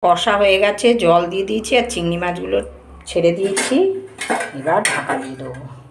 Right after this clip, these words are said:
ফুটে গেলে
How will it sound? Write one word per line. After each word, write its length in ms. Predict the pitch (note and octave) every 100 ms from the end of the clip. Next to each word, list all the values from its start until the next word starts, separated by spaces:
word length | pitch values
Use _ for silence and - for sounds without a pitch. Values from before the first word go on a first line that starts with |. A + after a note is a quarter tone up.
| - _ _ _ _ - - - C3 - - - - - - - _ - - - - - - - - - - - -
ফুটে 220 | - - E3+
গেলে 160 | G3